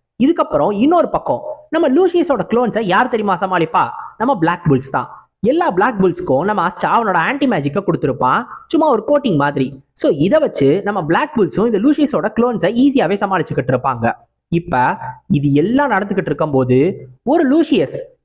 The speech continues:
இந்த ஸ்கைலேயே ஒரு பெரிய மேஜிக்கை உருவாக்கி, ஒரு பெரிய ட்ரீ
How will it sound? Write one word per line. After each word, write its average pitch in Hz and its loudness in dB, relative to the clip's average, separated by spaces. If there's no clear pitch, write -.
இந்த 269 2
ஸ்கைலேயே 294 2
ஒரு 214 0
பெரிய 320 2
மேஜிக்கை 220 0
உருவாக்கி, 156 0
ஒரு 156 0
பெரிய 294 2
ட்ரீ 330 2